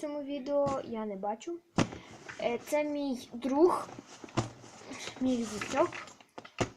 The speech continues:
От такого він такий в пазлики. Тут в мене є дуже багато відділень. І ми починаємо з цього відділення. От з цього самого більшого.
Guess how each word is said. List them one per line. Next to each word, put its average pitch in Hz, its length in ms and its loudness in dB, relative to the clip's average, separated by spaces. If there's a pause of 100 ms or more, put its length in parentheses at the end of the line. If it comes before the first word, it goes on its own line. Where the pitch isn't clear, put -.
(360)
От - 420 -4 (500)
такого 240 600 -8
він 226 300 -6 (260)
такий - 320 -10
в - 160 -16
пазлики. 349 560 0 (680)
Тут 294 220 -6
в 294 40 -4
мене 277 200 0
є 262 80 2
дуже 254 200 -2
багато 233 360 -4
відділень. 330 560 0 (1080)
І 370 420 2
ми 269 360 2
починаємо 226 680 -2 (680)
з - 300 -20
цього 359 280 4
відділення. 349 640 0 (1600)
От 262 220 -4
з - 40 -20
цього 269 260 -6
самого 254 420 -2
більшого. - 500 -4